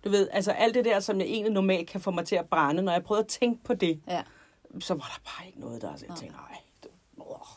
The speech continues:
Speaker 1: væk med det,"
Speaker 2: <laughs> Ja.
Speaker 1: ikke? Altså, og der blev det selvfølgelig lidt, "Åh, det håber jeg kommer igen."
Speaker 2: Ja.
Speaker 1: Det håber jeg kommer igen, ikke?
Speaker 2: Jo.
Speaker 1: Og det gør det også.
Speaker 2: Ja.
Speaker 1: Og det, det har det også gjort.
Speaker 2: Ja, det er
Speaker 1: Øhm,
Speaker 2: også derfor, vi sidder her i dag.
Speaker 1: det er også derfor, vi sidder her i dag, jo.
Speaker 2: Ja, ja,
Speaker 1: Ja,
Speaker 2: ja.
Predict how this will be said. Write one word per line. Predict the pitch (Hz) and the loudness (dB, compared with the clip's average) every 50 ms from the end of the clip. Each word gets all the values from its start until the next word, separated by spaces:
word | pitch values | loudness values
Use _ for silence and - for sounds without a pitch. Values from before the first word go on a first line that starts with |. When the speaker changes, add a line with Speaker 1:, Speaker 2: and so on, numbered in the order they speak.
| - - - _ _ _ - - 170 | -20 -20 -20 _ _ _ -10 -4 0
Speaker 1:
væk | 175 175 180 - - | 0 0 0 0 0
med | 180 165 | 0 0
det," | 160 160 151 147 | 2 4 4 4
Speaker 2:
<laughs> | 156 | 4
Ja. | 175 | 4
Speaker 1:
ikke? | 220 226 - - | 2 0 0 -2
Altså, | 190 - 175 170 160 - - - - - - | -2 2 2 0 0 0 -8 -20 -18 -10 -4
og | - 196 | 2 6
der | 254 277 | 6 6
blev | 269 302 277 247 | 8 8 6 6
det | 208 196 | 6 4
selvfølgelig | - - 214 208 196 196 190 | 0 2 2 2 4 4 2
lidt, | 190 190 - - | 2 2 -2 -2
"Åh, | 170 185 190 196 202 220 233 240 220 - | 2 6 6 8 8 8 6 6 4 2
det | 196 175 | 0 2
håber | 180 175 160 165 170 | 2 2 2 2 2
jeg | 165 160 156 | 2 0 0
kommer | - 151 147 151 | -2 -2 -2 0
igen." | 147 143 143 135 135 131 - _ _ _ _ - | 0 0 -2 -4 -4 -6 -12 _ _ _ _ -4
Speaker 2:
Ja. | 180 160 - - - - _ _ _ _ _ _ _ _ _ - - - | -4 -4 -4 -4 -10 -20 _ _ _ _ _ _ _ _ _ -10 0 6
Speaker 1:
Det | 247 247 | 6 8
håber | 226 202 190 226 | 8 8 6 6
jeg | 220 202 196 | 6 4 4
kommer | 190 180 160 156 | 2 0 0 0
igen, | 147 147 147 139 135 147 | 0 0 0 0 0 0
ikke? | 185 233 240 - 185 | 0 -2 -4 -4 -4
Speaker 2:
Jo. | 175 - - - - _ _ _ _ _ _ _ _ _ _ - - _ - | -4 -4 -6 -12 -20 _ _ _ _ _ _ _ _ _ _ -20 -20 _ -14
Speaker 1:
Og | 160 - | -8 -8
det | 185 175 | -4 0
gør | - 170 170 180 | 2 4 4 4
det | 208 185 | 4 2
også. | 135 139 147 - - - - | 0 0 -2 -6 -8 -8 -6
Speaker 2:
Ja. | - 73 - - - | -6 -6 -6 -8 -10
Speaker 1:
Og | 170 151 | -6 -4
det, | 160 175 185 - - | -2 -2 -2 -2 -4
det | 170 165 | -4 -2
har | 160 151 | 0 0
det | 143 147 | 0 2
også | 139 147 180 180 - | 2 2 0 0 -2
gjort. | - 175 165 - 170 - - _ - - - - - - - - - _ _ _ _ _ - | -2 -2 0 0 -4 -6 -8 _ -20 -20 -20 -20 -20 -20 -20 -20 -20 _ _ _ _ _ 0
Speaker 2:
Ja, | 190 180 | 2 4
det | 165 135 | 4 4
er | - | 4
Speaker 1:
Øhm, | 160 175 | 4 2
Speaker 2:
også | 165 160 - 202 | 2 2 2 2
derfor, | 190 185 | 2 2
vi | 170 170 | 0 -2
sidder | - - 175 170 | 0 0 2 2
her | 165 160 | 2 0
i | 151 | -2
dag. | 147 139 - - - | -2 -2 -4 -4 0
Speaker 1:
det | 190 | 4
er | 202 | 6
også | 175 180 - 311 | 6 8 8 8
derfor, | 262 214 | 6 6
vi | 180 | 6
sidder | - 247 220 214 | 4 4 6 6
her | 202 185 | 6 6
i | |
dag, | 170 165 170 196 214 262 | 6 6 4 4 6 4
jo. | 214 165 | 4 2
Speaker 2:
Ja, | 165 160 151 - | 2 0 0 2
ja, | |
Speaker 1:
Ja, | 160 175 220 262 | 4 6 8 8
Speaker 2:
ja. | 247 190 196 202 | 8 6 6 4